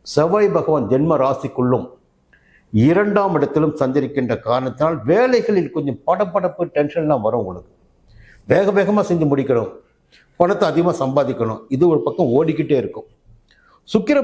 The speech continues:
பகவான் பார்த்தீங்கன்னா, ஒரு மிகப்பெரிய நல்ல விஷயம் இந்த மாதத்துல. அதுதான் வாழ்க்கை துணை, குடும்பத்துல ஒரு நிம்மதியான நிலை எல்லாம் ஏற்படுறது சுக்கிர பகவான் தான். அவர் இந்த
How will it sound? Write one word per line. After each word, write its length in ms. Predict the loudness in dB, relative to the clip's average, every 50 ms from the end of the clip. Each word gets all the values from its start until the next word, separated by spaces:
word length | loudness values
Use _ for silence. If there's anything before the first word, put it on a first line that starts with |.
| 2
பகவான் 260 | 2 0 0 0 0 0
பார்த்தீங்கன்னா, 380 | 0 0 0 0 0 0 0 0 0 0 -2
ஒரு 80 | -2 0 0
மிகப்பெரிய 360 | 0 0 0 0 0 -2 0 0 -2
நல்ல 140 | 0 0 -2 -2
விஷயம் 220 | -4 -6 -8 -12 -12
இந்த 100 | -10 -8 -6 -6
மாதத்துல. 340 | -6 -6 -8 -20 -20 -20 -20 _ _ _ _ _ _ _ _ _ _ _ _ _ _ _ _ _ _ _ _ 0
அதுதான் 300 | 0 2 2 2 2 2
வாழ்க்கை 280 | 2 0 0 0 -2 -2 -2 -2
துணை, 240 | -2 0 0 -2 -2 -4 -6 -10 -14 -20 _ _ _ _ _ _ _ _ _
குடும்பத்துல 460 | 0 0 2 2 2 0 0 2 0 2 2
ஒரு 60 | 0 0 0
நிம்மதியான 480 | 0 2 2 2 2 2 2 2 0 -2 -4 -2
நிலை 140 | -2 -2 0 0
எல்லாம் 220 | -2 -2 -2 0 -2
ஏற்படுறது 300 | -4 -4 -4 -6 -6 -6 -8 -10
சுக்கிர 160 | -6 -2 -2 0 0
பகவான் 320 | 0 -2 -2 -6 -6 -10 -16
தான். 120 | -16 -16 _ _ _ _ _ _ _ _ _ _ -20 -20 _ -2 0
அவர் 200 | 0 2 2 2 2 2 2 2 2
இந்த 220 | 2 2 2 2